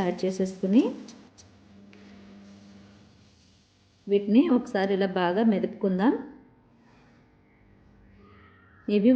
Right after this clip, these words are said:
ఒక నిమిషం పాటు కొంచెం మగ్గిన తర్వాత చిక్కుడుకాయలు దీంట్లోనే కారం వేసేసుకోవాలి. ఉప్పు మాత్రం వేయకండి.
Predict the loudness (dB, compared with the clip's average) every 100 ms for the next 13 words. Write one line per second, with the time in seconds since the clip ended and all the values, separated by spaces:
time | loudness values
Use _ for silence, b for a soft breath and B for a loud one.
0 | 4 2 0 0 0 0 0 0 0 0
1 | 0 0 2 2 2 2 2 2 0 0
2 | -2 -2 -2 -2 -6 -12 -6 -2 -2 0
3 | 2 4 2 0 -10 -20 -20 -20 _ _
4 | _ -2 0 0 2 2 2 0 2 2
5 | 2 0 -2 -6 -2 -2 0 2 2 2
6 | -6 -20 -20 _ _ -6 -4 0 0 0
7 | 2 4 6 4 2 -2 2 4